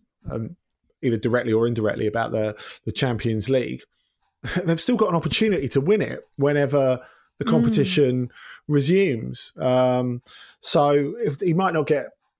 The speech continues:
Speaker 1: Player of the Year, but he might, uh, in, in the, in the Premier League, either with the, the, the P F A or the,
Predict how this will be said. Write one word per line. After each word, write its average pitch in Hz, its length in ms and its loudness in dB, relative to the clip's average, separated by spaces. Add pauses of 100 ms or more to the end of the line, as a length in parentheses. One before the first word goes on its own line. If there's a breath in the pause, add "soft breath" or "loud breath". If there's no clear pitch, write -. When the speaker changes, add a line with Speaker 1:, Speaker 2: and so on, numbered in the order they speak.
Speaker 1:
Player 156 240 2
of 120 80 -2
the 120 80 -2
Year, 117 200 0
but 139 120 -4
he 165 80 -4
might, 160 280 -4 (280)
uh, 143 240 2 (100)
in, 135 200 2
in 131 200 0
the, 139 160 -2
in 135 60 0
the 123 80 0
Premier 131 320 2
League, 135 340 4
either 131 200 0
with 127 160 0
the, 123 280 2
the, 123 100 -2
the 135 200 -6
P 143 180 0
F 117 140 -2
A 123 240 2
or 117 220 2
the, 117 280 -2